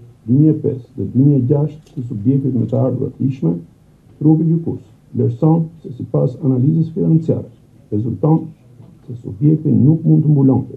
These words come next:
shpenzimet e këtyre viteve me të ardhurat lishme, duke krijuar pasuri apo të ardhura më të mëdha nga sa mund të justifikohen ligjërisht. Për pasojë, në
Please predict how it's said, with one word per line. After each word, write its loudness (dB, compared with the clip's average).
shpenzimet 0
e 0
këtyre 0
viteve -2
me 0
të -6
ardhurat -4
lishme, -4
duke 0
krijuar 0
pasuri 0
apo 0
të -2
ardhura 0
më 4
të 2
mëdha 2
nga -2
sa -6
mund 4
të 0
justifikohen 0
ligjërisht. -4
Për -2
pasojë, -2
në -6